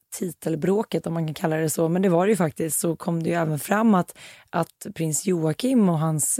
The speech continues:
fru också hade liksom successivt fasats ut ifrån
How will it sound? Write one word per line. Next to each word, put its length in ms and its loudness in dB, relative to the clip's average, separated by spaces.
fru 280 2
också 300 -2
hade 120 0
liksom 400 0
successivt 760 -4
fasats 580 -2
ut 540 -4
ifrån 540 -4